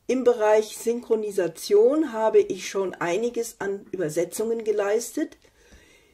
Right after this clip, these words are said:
in allen möglichen Bereichen. Ich bin mir sicher,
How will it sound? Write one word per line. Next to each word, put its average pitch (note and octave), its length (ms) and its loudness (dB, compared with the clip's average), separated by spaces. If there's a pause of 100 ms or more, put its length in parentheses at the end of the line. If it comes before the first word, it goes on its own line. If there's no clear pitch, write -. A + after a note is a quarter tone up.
(380)
in A3 380 -2
allen G3+ 640 0
möglichen E3+ 680 -2 (460)
Bereichen. C3+ 640 -10 (840)
Ich - 160 -6
bin C4 160 -4
mir G#3+ 120 8
sicher, C4+ 460 0